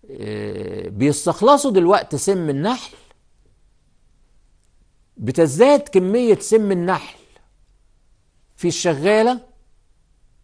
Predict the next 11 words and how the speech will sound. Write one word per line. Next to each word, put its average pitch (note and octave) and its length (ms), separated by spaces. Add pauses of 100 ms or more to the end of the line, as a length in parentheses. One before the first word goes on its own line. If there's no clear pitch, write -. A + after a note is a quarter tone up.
(260)
بعد D#3+ 280
ما، C#3 140
بعد B2 460
ما A#2 120
بتطلع B2+ 560
سم D3+ 260
النحل D#3 340
منها، A#3+ 380
لا، C#3 200
ما C#3 100
بتزدادش. G2+ 680